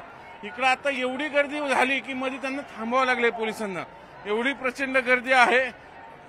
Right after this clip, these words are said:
आणि ही सुरुवात आहे. आता साधारण जशी जशी रात्र वाढत जाईल, लाइटिंगचे गणपती सुरू होतील. म्हणजे तिकडे नातोबागला आपल्याला माहिती, लाइटिंगचा गणपती famous. ही सगळी आरास बघण्यासाठी आज रविवार आहे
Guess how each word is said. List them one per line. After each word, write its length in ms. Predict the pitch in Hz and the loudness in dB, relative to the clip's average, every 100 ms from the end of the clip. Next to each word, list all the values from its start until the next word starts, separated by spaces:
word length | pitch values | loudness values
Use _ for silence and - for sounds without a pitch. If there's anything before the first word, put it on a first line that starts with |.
| - | -10
आणि 340 | 202 247 277 277 - | -8 -6 -8 -10 -14
ही 140 | 185 247 | -10 -10
सुरुवात 420 | - 254 294 302 277 | -6 0 4 4 4
आहे. 120 | 277 | 0
आता 480 | 285 - - 226 254 | 0 -8 -10 -6 -6
साधारण 480 | 247 247 254 277 254 - - - - - - - - 165 180 170 | -4 0 2 2 -2 -10 -14 -14 -16 -16 -18 -18 -18 -16 -14 -6
जशी 220 | 220 240 | -4 -2
जशी 300 | 277 254 285 | -6 -6 -2
रात्र 340 | 262 247 269 | 2 2 2
वाढत 320 | 269 254 254 233 | 4 4 4 2
जाईल, 280 | 262 233 - | 0 0 -4
लाइटिंगचे 520 | 170 202 220 254 254 | -2 0 0 -4 -6
गणपती 360 | 262 254 254 247 | -4 -4 -6 -10
सुरू 240 | - 240 247 | -8 -4 -2
होतील. 280 | 214 208 | -2 -4
म्हणजे 180 | 190 214 | -6 -8
तिकडे 200 | 226 233 | -6 -6
नातोबागला 520 | 240 226 233 247 240 | -2 -2 -2 -4 0
आपल्याला 260 | 240 240 240 | 0 0 -4
माहिती, 240 | 247 233 254 - - | -4 -6 -10 -12 -4
लाइटिंगचा 420 | 202 214 254 247 | 0 0 0 -4
गणपती 360 | 247 247 247 247 | -4 -4 -8 -10
famous. 320 | 202 226 226 - - - 240 | -8 -6 -6 -8 -16 -12 -8
ही 80 | |
सगळी 300 | 262 269 277 | -6 -4 4
आरास 320 | 302 254 277 277 | 6 8 4 4
बघण्यासाठी 480 | 285 269 277 285 | 0 0 -4 0
आज 240 | 269 269 247 | 2 2 0
रविवार 360 | 254 254 277 | 2 2 2
आहे 160 | 269 240 | -2 -4